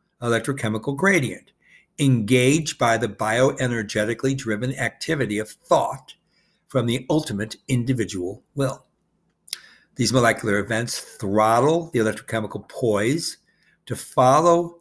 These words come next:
the directive imposed upon by the will. This recombinatorially induced fit mechanism is also how the acquired immune system functions in defense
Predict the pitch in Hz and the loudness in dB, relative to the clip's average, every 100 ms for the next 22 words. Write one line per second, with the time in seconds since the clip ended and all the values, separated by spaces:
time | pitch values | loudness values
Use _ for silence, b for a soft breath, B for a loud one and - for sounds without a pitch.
0 | - 117 107 101 107 - 104 98 107 101 | -6 -4 -2 -2 -2 -4 -12 -10 -10 -6
1 | 120 120 135 135 - 104 101 110 101 92 | -4 -2 -2 -6 -8 -8 -6 -6 -4 -4
2 | 101 104 127 131 95 - _ _ _ b | -4 -2 4 4 2 -4 _ _ _ b
3 | b b b b b _ _ 120 113 - | b b b b b _ _ 2 2 2
4 | - 117 - 131 127 113 104 98 - 139 | 2 0 2 0 2 0 -4 -6 0 4
5 | 160 170 165 147 123 101 120 120 127 - | 6 6 4 2 0 -2 -2 -2 -4 -8
6 | - - 185 - 127 98 - 98 92 90 | -8 -2 -2 -4 -6 -6 -8 -14 -12 -12
7 | 104 123 110 110 139 139 107 101 101 98 | -8 -6 -2 0 0 0 -2 0 -2 -4
8 | 95 - 135 175 147 104 95 92 - 87 | -8 0 4 4 4 0 -6 -8 -10 -10
9 | - 113 135 b b b - 123 - 117 | -10 -12 -14 b b b -2 -2 -2 -4
10 | 101 107 135 135 170 123 135 - - | -4 -4 -2 0 2 2 0 -4 -6